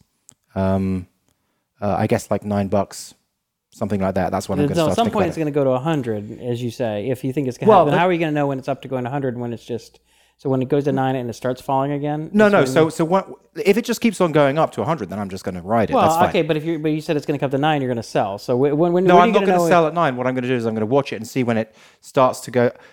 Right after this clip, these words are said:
Speaker 1: That's why I kind of want it to hit a, a high, quite a high number. So I want it to see it do that curvy thing where it starts to go down you know, and it, you, it's pretty substanti-, it's pretty obvious that it's gonna go
Speaker 2: Okay,
Speaker 1: down.
Speaker 2: so,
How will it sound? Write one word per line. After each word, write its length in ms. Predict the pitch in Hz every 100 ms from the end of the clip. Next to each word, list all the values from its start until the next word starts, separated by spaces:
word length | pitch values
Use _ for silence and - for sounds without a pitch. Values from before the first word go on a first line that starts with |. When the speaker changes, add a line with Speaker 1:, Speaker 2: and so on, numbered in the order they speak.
| _
Speaker 1:
That's 220 | 175 190
why 100 | 185
I 40 |
kind 160 | 160 165
of 80 | 135
want 140 | 135
it 60 | 127
to 80 | 117
hit 180 | 127
a, 200 | 113 113 -
a 60 | 113
high, 280 | 139 127
quite 320 | 120 - 135 117
a 60 |
high 180 | 107 113
number. 400 | 110 117 101 95 _ - _
So 160 | - 123
I 40 |
want 140 | 131
it 60 | 120
to 80 | 120
see 200 | - 123
it 220 | 113 _
do 140 | 123
that 200 | 113 101
curvy 400 | - 127 120 107
thing 260 | 104 110 104
where 120 | 98
it 80 | 101
starts 400 | - - 110 95
to 80 | -
go 160 | 104 98
down 460 | 110 110 101 92 _ _ 123 123
you 60 | 117
know, 140 | 107
and 160 | 104 110
it, 220 | 107 98
you, 120 | 131 117
it's 160 | - 143
pretty 180 | 170 143
substanti-, 460 | 151 - 120 120
it's 120 | 127 -
pretty 240 | 175 143
obvious 300 | 120 117 104
that 100 | 107
it's 80 | 98
gonna 160 | 104 101
go 80 | 190
Speaker 2:
Okay, 60 | -
Speaker 1:
down. 140 | 190
Speaker 2:
so, 180 | - 160